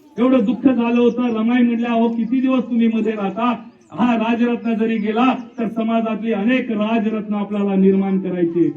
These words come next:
अनेक अधिकारी आपल्याला निर्माण करायचे." आज अधिकारी निर्माण झालेले आहेत,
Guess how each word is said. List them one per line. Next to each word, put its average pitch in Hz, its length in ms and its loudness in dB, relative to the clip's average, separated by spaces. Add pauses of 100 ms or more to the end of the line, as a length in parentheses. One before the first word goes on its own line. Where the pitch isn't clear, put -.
(180)
अनेक 226 300 0
अधिकारी 247 440 4
आपल्याला 226 400 6
निर्माण 208 400 6
करायचे." 170 880 -2
आज 190 320 0 (380)
अधिकारी 180 480 -2
निर्माण 170 460 0
झालेले 165 420 2
आहेत, 156 280 -2